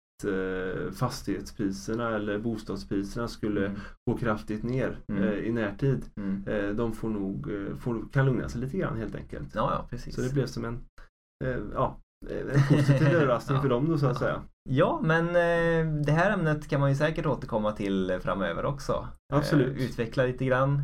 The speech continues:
Speaker 2: komma med nya inspel, vad som händer på, på detta område som aldrig slutar att, att förnyas,
Speaker 1: Nej, nej, det händer ju
Speaker 2: säkert.
Speaker 1: saker hela tiden.
Speaker 2: Ja,
Speaker 1: Och,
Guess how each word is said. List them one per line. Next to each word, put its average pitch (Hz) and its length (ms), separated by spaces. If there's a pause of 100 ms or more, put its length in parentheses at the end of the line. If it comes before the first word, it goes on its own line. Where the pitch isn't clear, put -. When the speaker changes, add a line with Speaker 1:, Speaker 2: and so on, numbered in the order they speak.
Speaker 2:
komma 120 240
med 117 120
nya 117 180
inspel, 117 520 (100)
vad 120 220
som 123 120
händer 110 440
på, 110 240
på 120 120
detta 110 220
område 107 500
som 110 300
aldrig 117 420
slutar 120 360
att, 120 180
att 120 400 (460)
förnyas, 135 600
Speaker 1:
Nej, 131 160
nej, 139 140
det 107 100
händer 131 200
ju 135 60
Speaker 2:
säkert. 135 60
Speaker 1:
saker 120 260
hela 104 220
tiden. 98 420
Speaker 2:
Ja, 113 60
Speaker 1:
Och, 107 480